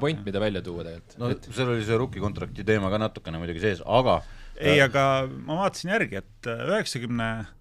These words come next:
Speaker 3: esimesel aastal, üheksakümne teisel aastal Kevin McHale sai kaks koma kaks milli. Äh, see oli tal mingi lepingu muudatus. Enne seda oli ta kahe koma kahe milliga, äh, siis, äh,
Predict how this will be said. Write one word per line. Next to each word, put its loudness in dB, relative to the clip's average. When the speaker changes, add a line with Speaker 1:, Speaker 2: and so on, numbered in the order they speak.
Speaker 3:
esimesel 2
aastal, -2
üheksakümne 0
teisel 0
aastal -6
Kevin 0
McHale -2
sai -2
kaks -4
koma -8
kaks -8
milli. -4
Äh, 0
see 0
oli 0
tal 2
mingi 0
lepingu -2
muudatus. -4
Enne 0
seda 4
oli 0
ta -2
kahe 2
koma -2
kahe 2
milliga, -2
äh, -6
siis, -8
äh, -2